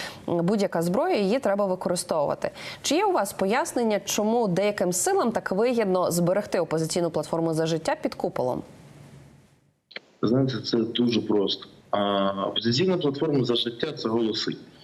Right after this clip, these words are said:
Speaker 2: Голоси, які вони дають за проєкти банку. Наприклад, законопроєкт, який стане на-, найближчим часом законом, п'ять шість п'ять п'ять, це закон, а, законопроєкт,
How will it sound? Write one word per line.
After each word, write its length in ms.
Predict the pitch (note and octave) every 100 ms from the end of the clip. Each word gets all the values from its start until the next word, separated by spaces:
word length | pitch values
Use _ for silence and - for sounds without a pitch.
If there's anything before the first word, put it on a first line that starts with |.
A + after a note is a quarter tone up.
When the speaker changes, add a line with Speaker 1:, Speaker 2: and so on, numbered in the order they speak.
| - -
Speaker 2:
Голоси, 400 | A#2+ A2+ B2 G3
які 500 | F3+ B2 - D#3 D#3+
вони 440 | B2 A2 G#2+ A2+ D#3
дають 480 | A#2+ G2 A#2+ C3+ -
за 320 | - G#2+ G#2
проєкти 580 | G#2 G#2+ G#2+ B2 B2 A#2+
банку. 340 | A2+ F#2 - - G2+
Наприклад, 520 | G#2+ - - C#3+ A#2+
законопроєкт, 1000 | - A#2 B2+ A#2+ A#2+ A#2+ C3 A#2+ - - -
який 260 | A2 A#2 A2+
стане 320 | - A2+ A2+ G#2+ - -
на-, 200 | G#2+ G#2+ - - G2 G#2+
найближчим 500 | A#2+ A#2 A#2+ - A2+
часом 340 | B2 - G#2+
законом, 400 | A#2+ A#2+ D#3+ B2 - - - - _ -
п'ять 420 | A#2+ A#2+ B2+ B2
шість 520 | - C3 A#2+ - -
п'ять 240 | - A2+ A2
п'ять, 380 | D3+ F3 - -
це 440 | - A#2 A#2 A2
закон, 600 | G#2+ B2 C3+ B2 A#2 A2+ A2
а, 760 | A2 G#2+ G#2+ G#2 G#2 G2+ G#2+
законопроєкт, 600 | A2+ C3 B2+ B2+ C3+ -